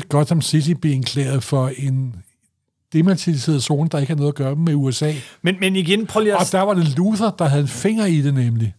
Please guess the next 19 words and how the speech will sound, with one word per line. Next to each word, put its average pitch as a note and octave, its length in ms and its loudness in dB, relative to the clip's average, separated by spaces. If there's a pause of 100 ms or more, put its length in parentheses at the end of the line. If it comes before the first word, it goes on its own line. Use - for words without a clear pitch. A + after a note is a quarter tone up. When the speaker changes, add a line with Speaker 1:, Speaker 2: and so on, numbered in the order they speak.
(200)
Speaker 2:
Det, F3 80 -8 (220)
ja. - 100 -10 (380)
Speaker 1:
Og E3 100 2
det C#3 80 4
viste F#3+ 160 4
sig G#3+ 100 2
faktisk D#3 220 0
til D3+ 120 0
sidst, F#3 320 -2
at D3 260 0 (1080)
da, D3+ 420 2 (300)
da C#3 600 2
Deadman D3+ 680 0
slog, D#3 260 0
og C3 120 2
No D3+ 140 2 (100)
Man's C#3 140 -2
Land C#3 160 -4
sluttede, D3+ 440 0